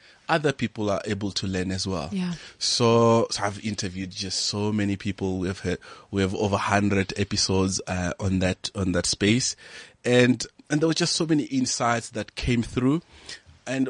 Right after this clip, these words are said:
Speaker 1: over time, as I was reflecting on some of the insights that came through, I really started to see this thread about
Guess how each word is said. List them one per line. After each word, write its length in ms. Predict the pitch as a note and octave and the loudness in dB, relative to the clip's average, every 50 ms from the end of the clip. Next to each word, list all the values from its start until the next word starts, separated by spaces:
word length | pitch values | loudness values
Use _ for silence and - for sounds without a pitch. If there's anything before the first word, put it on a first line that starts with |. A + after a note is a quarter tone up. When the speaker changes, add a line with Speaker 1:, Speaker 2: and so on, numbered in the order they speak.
| - - | -2 -2
Speaker 1:
over 240 | D3 D3 C#3+ D#3 D3 | 0 2 2 2 0
time, 440 | - - - C#3 C#3 C#3+ C#3+ C#3 | 0 0 2 4 6 6 6 4
as 120 | C3+ B2+ - | 2 0 -2
I 40 | B2 | -2
was 140 | A2+ A2 | -2 -2
reflecting 580 | A2+ - A#2 - - C3+ C#3 - - C#3+ B2+ A#2+ | -4 -4 -6 -4 -2 -2 -2 0 0 0 0 0
on 60 | A2 - | 0 -2
some 180 | - A#2 A#2+ | -2 -2 -2
of 60 | A2+ G#2+ | -2 -2
the 100 | G#2 - | -4 -2
insights 440 | A#2+ C3+ B2+ - - A#2+ A2 - - | 2 2 2 2 0 -4 -4 -4 -4
that 180 | - G2 G2 - | -6 -6 -6 -6
came 200 | - A#2 G#2 F2 | -6 -6 -4 -6
through, 320 | - - - G#2+ G2 F#2+ - - - - - - - - | -6 -8 -4 -4 -4 -4 -4 -10 -18 -18 -20 -12 -4 0
I 80 | B2 | 0
really 340 | B2+ B2+ C3+ D3 D#3+ E3 D#3+ | 2 4 4 4 4 4 4
started 220 | - - C#3 C3+ | 2 2 0 0
to 80 | - B2+ | 0 -2
see 260 | - - - C3 B2+ | -4 -2 2 2 2
this 220 | A#2+ A#2 G#2+ - - _ - | 2 2 -2 -4 -6 _ 0
thread 640 | C3 B2+ B2+ B2+ B2+ A#2+ A#2 A2 G#2 G2 G2+ - - - | 2 4 6 6 6 8 6 6 4 0 -4 -8 -10 -12
about 580 | A2 G#2 G#2+ G2+ G2 F#2+ F#2 F#2 F#2 - - | -10 -6 -2 0 2 2 2 0 -4 -6 -12